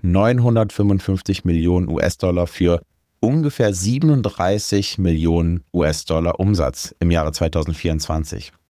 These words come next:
Das entspricht einem Umsatzmultiple von ungefähr fünfundzwanzig. Selbst wenn man den erwarteten zweitausendfünfundzwanziger Umsatz von ungefähr fünfundsechzig Millionen U-S-Dollar nimmt, sind es immer noch vierzehn Mal der Umsatz.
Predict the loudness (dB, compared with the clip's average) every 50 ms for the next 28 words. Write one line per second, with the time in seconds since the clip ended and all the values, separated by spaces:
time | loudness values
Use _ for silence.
0 | _ _ _ _ _ _ -2 0 0 -2 -2 -2 0 -2 -2 0 0 -2 -2 0
1 | -2 0 0 0 -2 0 0 0 0 0 0 0 -2 -2 -2 0 0 0 0 2
2 | 0 0 0 -2 -2 -4 -4 -4 -4 -2 0 0 0 0 -2 -4 -6 -4 -4 -4
3 | -4 -6 -8 -14 -14 -16 _ _ _ _ _ _ _ _ _ _ -4 -4 -2 0
4 | 0 0 2 2 0 0 -2 -2 -2 -2 0 -2 -2 -2 -4 -2 -2 -2 -2 0
5 | 0 -2 0 2 0 0 2 0 -2 0 0 2 2 2 0 0 0 -2 -2 0
6 | 0 2 2 2 2 2 2 0 0 0 -4 -6 -2 0 2 2 0 -2 _ _
7 | _ 0 2 2 2 0 0 0 2 0 0 0 0 0 0 2 2 2 2 2
8 | 0 -2 -2 -4 -4 -2 0 0 2 4 4 2 2 2 2 0 0 -2 -2 -2
9 | 0 0 2 2 2 2 2 0 -2 _ _ _ _ _ _ _ -2 -2 -2 -2
10 | -2 -2 0 0 0 0 0 0 -2 -4 -4 -10 _ -20 -4 -2 0 0 0 -2
11 | -2 0 0 2 2 2 0 0 -2 -2 -4 -6 -8 -12 -12 -14 -14 -16 -18